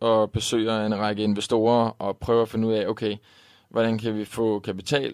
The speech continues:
hvordan kan vi få det rigtige team. Allerede på det tidspunkt begynder at tænke U S A. Vi har ikke rigtig nogen grænser for, hvad vi tror er muligt, og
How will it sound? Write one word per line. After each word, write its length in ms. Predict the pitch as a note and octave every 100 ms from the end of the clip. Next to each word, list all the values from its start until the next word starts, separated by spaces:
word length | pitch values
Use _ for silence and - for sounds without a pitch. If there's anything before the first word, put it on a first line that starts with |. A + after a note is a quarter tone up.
| -
hvordan 240 | G#2 G#2+ G#2+
kan 160 | G#2+
vi 60 | G#2+
få 180 | - G#2
det 140 | G2+
rigtige 260 | G2 - -
team. 360 | - D#3 D3+ D3+ _ - - _ -
Allerede 360 | B2+ C3 A#2 A2
på 80 |
det 140 | G#2+ G#2+
tidspunkt 340 | A2 - G#2+
begynder 300 | G#2+ A#2 G#2+
at 140 | G2+ G2
tænke 320 | A#2 G#2+ -
U 140 | A2+
S 100 | A2+
A. 120 | B2 - _ _ _ _ -
Vi 140 | A2+
har 60 | B2
ikke 140 | A#2
rigtig 180 | A2+ A#2
nogen 180 | A#2 A2
grænser 400 | G#2+ A2 A2 A#2+
for, 160 | A2+
hvad 140 | G2+ G#2+
vi 100 | G#2+
tror 280 | - A#2+
er 40 | A2+
muligt, 460 | G#2+ A2 A#2 B2+ - _ _ _ _
og 140 | -